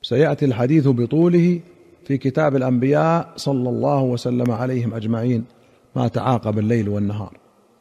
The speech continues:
أيها المستمعون الكرام، إلى هنا نأتي إلى نهاية هذه الحلقة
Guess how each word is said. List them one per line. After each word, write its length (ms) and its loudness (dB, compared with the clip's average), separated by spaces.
أيها 260 0
المستمعون 600 2
الكرام، 520 0
إلى 140 0
هنا 300 2
نأتي 320 0
إلى 300 0
نهاية 360 2
هذه 300 0
الحلقة 340 -10